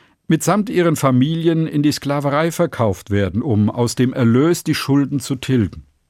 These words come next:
In mittelalterlichen Städten gab es bei uns die Schuldnertürme, in denen säumige Zahler gefangen gehalten wurden.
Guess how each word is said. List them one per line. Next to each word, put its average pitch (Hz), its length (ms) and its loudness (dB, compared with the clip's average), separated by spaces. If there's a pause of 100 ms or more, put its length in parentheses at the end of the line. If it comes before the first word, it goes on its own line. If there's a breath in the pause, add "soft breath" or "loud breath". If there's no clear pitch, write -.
(840)
In 87 240 -4
mittelalterlichen 120 720 -2
Städten 139 540 -2
gab 123 240 -2
es 135 100 -8
bei 120 160 -2
uns 151 240 -4
die 147 140 -4
Schuldnertürme, 107 840 0 (460 loud breath)
in 131 140 0
denen 127 300 2
säumige 127 520 0
Zahler 107 400 -2
gefangen 127 480 -4
gehalten 82 480 -10
wurden. 71 300 -16